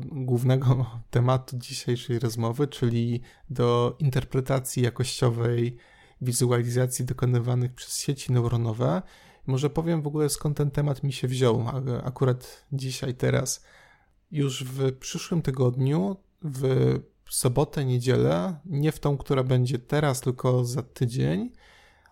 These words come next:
odbędzie się Krakowska Konferencja Psychologii Sądowej i na tą konferencję mam jedno wystąpienie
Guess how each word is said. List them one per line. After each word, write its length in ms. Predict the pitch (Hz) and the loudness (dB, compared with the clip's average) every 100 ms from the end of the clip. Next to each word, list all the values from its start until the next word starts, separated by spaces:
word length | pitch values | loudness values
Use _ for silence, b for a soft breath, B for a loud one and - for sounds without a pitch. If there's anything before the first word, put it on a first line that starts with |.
| _ | _
odbędzie 400 | 131 139 165 170 | 0 2 2 0
się 240 | - 156 | -2 -4
Krakowska 540 | 147 143 139 151 - 139 | -2 -4 -2 -6 -4 -2
Konferencja 640 | 143 131 135 139 131 131 | -2 0 0 0 0 -2
Psychologii 560 | 127 - 139 135 127 123 | -2 -2 2 2 2 -4
Sądowej 800 | - 143 117 127 180 214 - _ _ | -4 -2 -2 0 0 0 -4 _ _
i 140 | 175 | 0
na 120 | 202 | 0
tą 160 | 190 156 | 0 -2
konferencję 600 | - 143 135 143 151 131 | 0 -2 0 0 0 -2
mam 360 | 127 123 123 123 - | 0 0 0 -4 -2
jedno 280 | 135 131 | 0 2
wystąpienie 920 | 123 139 - 120 - 147 170 202 262 | 0 -2 -2 -4 0 0 0 -2 -4